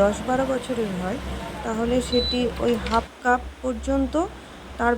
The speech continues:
বেশি যেন না হয়, প্রায় এক কাপ এখানে এসে দাঁড়িয়ে গেছে। তা আমি এটাকে এবার একটু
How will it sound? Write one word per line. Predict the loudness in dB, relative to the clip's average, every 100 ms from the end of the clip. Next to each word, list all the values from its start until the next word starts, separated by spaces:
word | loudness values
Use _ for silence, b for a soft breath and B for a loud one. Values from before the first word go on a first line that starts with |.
| 2
বেশি | 0 2 4
যেন | 4 2 2
না | 0 -2
হয়, | -8 -8 -12 -18 -10 -8 -8 -8 -10 -8 -6 -6 -8 -2
প্রায় | 2 4 4 4
এক | 0 -2
কাপ | -2 -2 -4 -12 -14 -12 -10
এখানে | -6 -4 -4
এসে | -4 -2 0
দাঁড়িয়ে | 0 -2 -2
গেছে। | -4 -6 -14 -14 -14 -10 -10 -8 -8 -10 -10 -12 -14 -12 -12 -4
তা | -2 0
আমি | 0 0
এটাকে | 0 -2 -2 -2 2
এবার | 2 2 -4 -18 -20 -20 -18 -18 -18 -16 -14 -14
একটু | -14